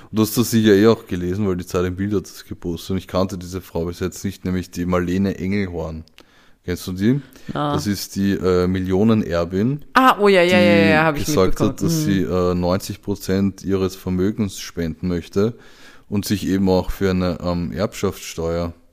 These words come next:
Speaker 1: ähm,
Speaker 2: Einsetzt,
Speaker 1: ausgesprochen
Speaker 2: ja.
Speaker 1: hat. Und ich, ich wusste,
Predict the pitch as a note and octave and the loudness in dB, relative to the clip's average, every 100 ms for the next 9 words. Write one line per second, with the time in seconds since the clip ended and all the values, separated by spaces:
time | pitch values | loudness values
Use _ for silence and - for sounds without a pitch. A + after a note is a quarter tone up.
0 | _ _ _ _ _ - - E3 - F#3+ | _ _ _ _ _ -8 -6 -4 0 0
1 | F#3+ F#3 F#3+ F3 - F3+ F3+ F3 F#3+ - | 0 -2 -2 -2 0 0 0 0 -4 -10
2 | - - - _ - _ _ F2+ F#2 - | -16 -20 -20 _ -20 _ _ -4 -4 -4
3 | - F#2 E2+ - A2 B2 B2 A#2 - | -10 -10 -12 -4 -2 0 4 4 4